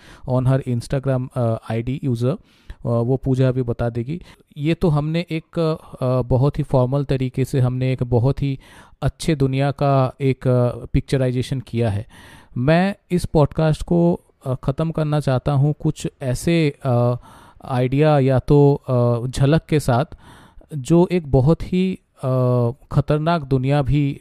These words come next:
जो है छुपा हुआ, उसके बारे में, क्योंकि, अ, हम लोग इससे पहले भी डिस्कशन कर चुके हैं कुछ ऐसे कंपनी के बारे में,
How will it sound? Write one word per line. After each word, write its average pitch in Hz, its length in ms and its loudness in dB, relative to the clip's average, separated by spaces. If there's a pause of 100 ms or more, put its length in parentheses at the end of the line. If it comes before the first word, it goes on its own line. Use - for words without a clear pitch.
जो 131 240 2
है 123 260 0
छुपा 127 300 -4
हुआ, 117 340 -4 (520)
उसके 165 300 -4
बारे 135 240 0
में, 120 120 0
क्योंकि, 170 460 -4
अ, 151 40 -4
हम 135 280 0
लोग 160 140 4
इससे 151 180 -2
पहले 139 280 0
भी 151 100 -2
डिस्कशन 135 420 -2
कर 135 160 -4
चुके 135 260 -2
हैं 131 200 0
कुछ - 240 -2
ऐसे 131 240 -2
कंपनी 127 420 -4
के 127 120 -4
बारे 120 260 0
में, 120 200 -2